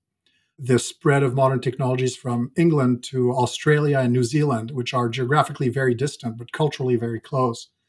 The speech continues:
was much more rapid than you would have expected just based on geography. Cultural barriers play a big role. When you say this, that geography and culture are the barriers to the spread of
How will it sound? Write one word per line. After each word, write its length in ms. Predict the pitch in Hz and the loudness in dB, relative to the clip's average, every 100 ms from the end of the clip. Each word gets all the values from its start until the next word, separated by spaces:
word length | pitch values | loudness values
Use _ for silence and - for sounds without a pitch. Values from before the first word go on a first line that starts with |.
| _ _ _ | _ _ _
was 220 | - 131 139 | 0 2 2
much 200 | 143 165 | 0 2
more 160 | 135 | 4
rapid 520 | 123 127 - 113 117 | 4 4 0 -2 -4
than 180 | 123 117 | -4 -2
you 100 | 117 | 0
would 120 | 117 | 0
have 80 | 117 | -2
expected 520 | 117 - 135 123 120 | -6 -6 -6 -4 -6
just 280 | 101 117 - | -6 -10 -10
based 280 | 135 131 - | -10 -10 -6
on 120 | 123 | -4
geography. 600 | 113 117 127 120 - 131 - _ _ _ _ _ | -2 -2 -2 -2 -6 -12 -14 _ _ _ _ _
Cultural 340 | 156 151 127 | 0 0 0
barriers 460 | 113 117 113 110 - | 0 0 0 0 -4
play 200 | - 120 | -2 0
a 60 | 110 | 0
big 200 | 113 113 | 0 2
role. 400 | 131 120 110 _ _ _ _ - | 2 2 -2 _ _ _ _ 6
When 180 | 165 | 8
you 80 | 175 | 8
say 240 | 165 226 226 | 6 2 2
this, 420 | 160 139 - - 185 | 4 2 -2 -8 -2
that 200 | 147 131 | 0 0
geography 580 | 147 160 170 - 170 | 4 6 6 4 0
and 140 | 151 127 | -2 -2
culture 440 | 156 156 - 123 | -4 -4 -2 -2
are 180 | 120 117 | -2 -2
the 80 | 117 | -2
barriers 600 | 127 139 143 117 113 - | 0 0 2 2 0 -4
to 120 | 127 | -8
the 80 | 113 | -8
spread 500 | - - 143 127 123 | -8 -4 -2 0 0
of 260 | 113 110 | -4 -8